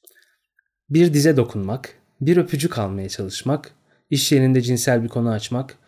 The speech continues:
duygularının karşılıklı olmadığı kadınlara cinsel içerikli mesajlar atmaktı.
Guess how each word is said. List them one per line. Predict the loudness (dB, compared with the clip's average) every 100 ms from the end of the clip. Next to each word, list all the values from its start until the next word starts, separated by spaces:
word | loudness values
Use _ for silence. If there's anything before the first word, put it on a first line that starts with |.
| _ _ -2
duygularının | 2 4 4 4 2
karşılıklı | 2 -2 -2 -4 0
olmadığı | 2 0 -2 -4
kadınlara | -4 -2 -2 -2
cinsel | -2 -2 -4
içerikli | -6 -10 -6 -4
mesajlar | -4 -4 -4 -4
atmaktı. | -6 -12 -18 -20